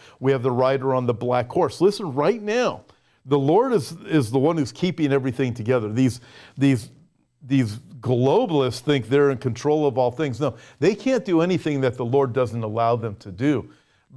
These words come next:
But the day is coming where the economic catastrophe will be so great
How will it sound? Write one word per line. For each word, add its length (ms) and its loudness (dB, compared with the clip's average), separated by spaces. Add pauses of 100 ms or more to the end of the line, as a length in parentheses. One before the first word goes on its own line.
But 260 -2
the 60 -6
day 300 2
is 180 0
coming 500 -6 (240)
where 280 2
the 260 2 (160)
economic 600 0
catastrophe 800 -2
will 160 -2
be 140 -4
so 300 0
great 380 -2